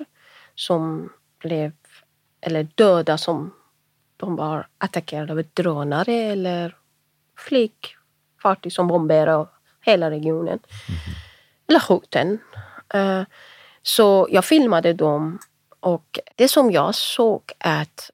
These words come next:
Speaker 1: det var många som förlorade kroppsdelar, amputerade armar och ben och som, men fortfarande tar Kalashnikov och gick till kriget.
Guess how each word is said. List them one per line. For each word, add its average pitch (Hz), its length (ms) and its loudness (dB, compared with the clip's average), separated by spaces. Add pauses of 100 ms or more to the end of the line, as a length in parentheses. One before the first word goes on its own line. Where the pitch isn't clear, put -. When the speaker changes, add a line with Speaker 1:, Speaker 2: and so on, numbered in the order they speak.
Speaker 1:
det 202 100 8
var 180 120 6
många 240 400 4
som 277 180 0
förlorade 214 840 0 (100)
kroppsdelar, - 880 -6
amputerade 160 800 -6 (140)
armar 180 840 -4
och 160 100 -8 (100)
ben 151 460 -2
och 139 120 -10
som, - 280 -8 (760)
men 262 100 2
fortfarande 254 640 0
tar 202 300 -6 (500)
Kalashnikov - 800 0
och 156 140 2
gick 185 280 -4
till 302 120 0
kriget. 311 600 -4